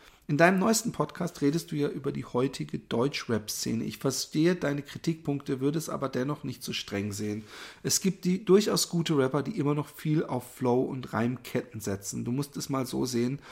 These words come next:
Musik entwickelt sich natürlich auch weiter und das ist nun mal die Entwicklung des Hip-Hop, die Hip-Hop genommen hat. Momentan gehen ja auch viele Rapper von diesem Mutterfick-Ding weg und probieren sich an Trap.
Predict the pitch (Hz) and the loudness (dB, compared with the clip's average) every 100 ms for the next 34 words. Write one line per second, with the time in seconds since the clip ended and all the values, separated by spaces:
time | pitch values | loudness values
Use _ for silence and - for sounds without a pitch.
0 | - - 135 123 180 185 151 147 156 - | -20 -6 -4 2 0 0 -2 -2 -2 -4
1 | 135 139 - 147 160 - 101 101 117 135 | -6 -6 -2 -4 -4 -6 2 2 2 -2
2 | 117 113 - 143 127 123 135 117 120 135 | -2 -4 -8 -6 -4 -2 -4 -2 -4 -2
3 | 120 117 - 113 117 - - - - - | -6 -6 -4 -4 -4 -8 -18 -20 -20 -4
4 | 147 120 139 139 - 101 101 104 110 107 | 0 2 2 0 0 0 2 0 -2 -6
5 | - - - 139 151 151 151 160 170 156 | -14 -20 -6 2 2 4 4 4 2 2
6 | 151 147 - 135 - 160 160 131 131 143 | 2 2 -2 -4 -4 0 2 2 2 0
7 | 143 143 131 123 131 - - - 143 151 | -2 -4 -4 -2 -4 -6 -14 2 2 4
8 | 156 - 143 - 131 123 - - - 139 | 2 0 -4 -2 -2 0 -2 -2 -4 -6
9 | 131 131 131 127 - 127 - 120 117 123 | -2 -2 0 -6 -6 -6 -2 2 2 0